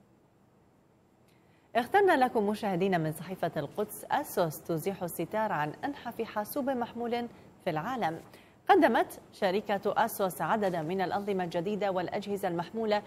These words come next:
بما فيها زين بوك فيليب إس الذي أصبح يعرف بالجهاز المحمول الأنحف في العالم. ويعمل الجهاز الجديد بنظام تشغيل ويندوز عشرة،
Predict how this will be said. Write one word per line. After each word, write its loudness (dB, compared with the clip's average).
بما 2
فيها -2
زين 0
بوك -2
فيليب 0
إس -4
الذي -2
أصبح -6
يعرف -2
بالجهاز -4
المحمول -4
الأنحف -2
في -4
العالم. -4
ويعمل 4
الجهاز 0
الجديد 0
بنظام -2
تشغيل -2
ويندوز -2
عشرة، -4